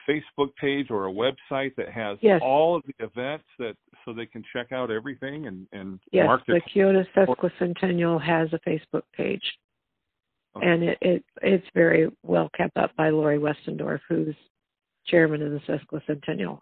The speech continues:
Speaker 2: I'm sorry, Lori Hammes.
Speaker 1: Lori Ham-, okay. And,
Speaker 2: Yeah, Lori
Speaker 1: um,
Speaker 2: Hammes.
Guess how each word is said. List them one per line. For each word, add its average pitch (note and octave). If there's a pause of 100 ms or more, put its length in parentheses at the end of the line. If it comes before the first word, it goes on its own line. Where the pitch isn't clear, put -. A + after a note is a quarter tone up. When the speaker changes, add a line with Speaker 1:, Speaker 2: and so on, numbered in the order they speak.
Speaker 2:
I'm F#3+
sorry, D#3
Lori D3+
Hammes. D#3 (920)
Speaker 1:
Lori A#2
Ham-, A2+
okay. C3+ (640)
And, C3
Speaker 2:
Yeah, C3
Lori B2+
Speaker 1:
um, A#2+
Speaker 2:
Hammes. -